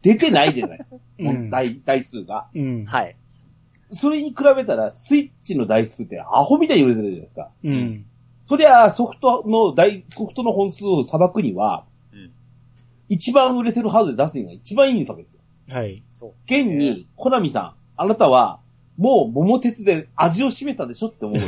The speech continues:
Speaker 2: <laughs> そうですね。
Speaker 1: だから、多分これ、プロ野球スピリッツ出すところになったんです。で、
Speaker 2: うん。
Speaker 1: なければ、本来なら、パワープロなんですよ。
Speaker 3: うん。
Speaker 2: はい。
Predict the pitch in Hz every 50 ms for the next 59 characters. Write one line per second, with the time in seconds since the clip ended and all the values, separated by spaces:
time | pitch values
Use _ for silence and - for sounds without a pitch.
0 | 92 90 - - 160 147 - - - - - 131 113 101 - - 104 98 95 185
1 | - - - - - - - - _ _ _ _ _ _ _ _ _ _ _ _
2 | _ _ _ _ _ _ - 160 262 294 285 285 262 240 262 269 233 - - 175
3 | 220 202 196 170 160 143 - - - 190 202 202 180 127 98 - - _ _ _
4 | - 190 202 208 196 202 214 190 160 - 196 170 - - _ - 147 185 175 -
5 | - - 101 85 85 87 90 - - - _ _ _ _ _ _ _ 226 277 277
6 | - 302 311 285 - 269 160 120 101 113 117 110 - - _ _ _ _ _ _
7 | _ - - 339 349 349 339 330 330 311 294 285 285 285 285 302 302 254 - -
8 | - _ _ _ _ _ _ _ _ _ _ - - 208 220 220 - 220 190 170
9 | 143 107 98 - - - - _ _ _ _ _ _ _ _ _ _ _ _ -
10 | 104 92 82 - 139 139 135 113 101 101 104